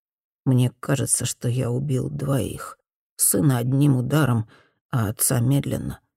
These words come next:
Очень медленно. Тебе следует уехать как можно дальше.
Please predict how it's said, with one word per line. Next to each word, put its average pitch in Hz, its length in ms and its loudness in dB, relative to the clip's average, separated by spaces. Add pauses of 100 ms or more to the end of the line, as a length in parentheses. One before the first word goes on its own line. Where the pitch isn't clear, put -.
(960)
Очень - 320 -4
медленно. 120 560 -2 (800)
Тебе 151 400 6
следует 143 640 4
уехать 135 560 4
как - 220 -2
можно 131 420 4
дальше. - 720 -6